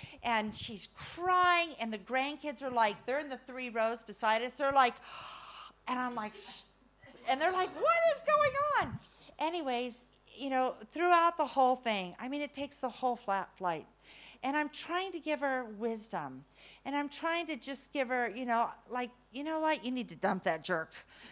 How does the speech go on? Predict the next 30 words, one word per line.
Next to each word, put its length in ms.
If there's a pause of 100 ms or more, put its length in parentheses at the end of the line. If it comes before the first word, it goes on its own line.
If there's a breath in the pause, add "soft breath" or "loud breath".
(160 loud breath)
fast." 460
Or, 180
you 120
know, 160
I 120
mean, 280
no, 100
I 120
was 140
giving 240
her 180 (380 loud breath)
good 180
wisdom, 560
you 100
know, 140
and 100
I 60
was 160
just 300
trying 300
to 100
help 240
her 100
through 380
and 120
stuff 300
and 140
mo-, 240
mainly 380
listening. 580